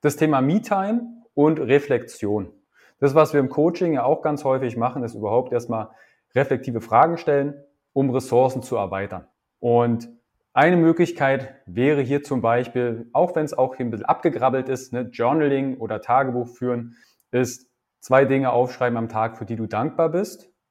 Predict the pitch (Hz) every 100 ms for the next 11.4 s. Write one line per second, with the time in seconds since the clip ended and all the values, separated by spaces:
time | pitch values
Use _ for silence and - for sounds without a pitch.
0 | _ 131 135 131 123 123 123 117 113 110
1 | 113 185 - 170 147 139 139 117 117 110
2 | 117 175 180 147 147 131 131 123 110 117
3 | 120 113 110 - _ _ _ 143 143 113
4 | 120 - 131 123 123 - _ _ _ _
5 | 143 131 185 185 175 170 170 - _ _
6 | - 123 147 147 143 135 - 131 147 147
7 | 131 123 110 - _ _ - 131 117 120
8 | 135 123 98 - _ _ _ _ - 117
9 | 123 156 185 - 160 160 143 139 143 -
10 | 131 131 127 151 - 127 127 156 170 160
11 | 160 151 147